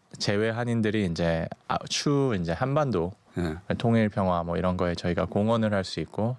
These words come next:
Speaker 2: 음.
Speaker 1: 할 수 있는
Speaker 2: 팔백만 명이나 돼요?
Speaker 1: 팔백만 명이요. 그렇죠.
Speaker 2: 어, 그러니까 우리가
Speaker 1: 네.
Speaker 2: 흔히 생각하는 미국의 이민간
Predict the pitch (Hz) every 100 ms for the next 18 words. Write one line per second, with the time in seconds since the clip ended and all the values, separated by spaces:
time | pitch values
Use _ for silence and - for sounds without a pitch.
0 | - - - - - 107 196 220 226 190
1 | 165 139 117 92 90 120 - - - -
2 | - - 131 120 113 90 82 87 85 101
3 | - - - - - - 87 80 76 76
4 | - 120 139 143 120 175 143 147 139 135
5 | 123 110 123 139 143 135 127 110 107 104
6 | 87 82 85 165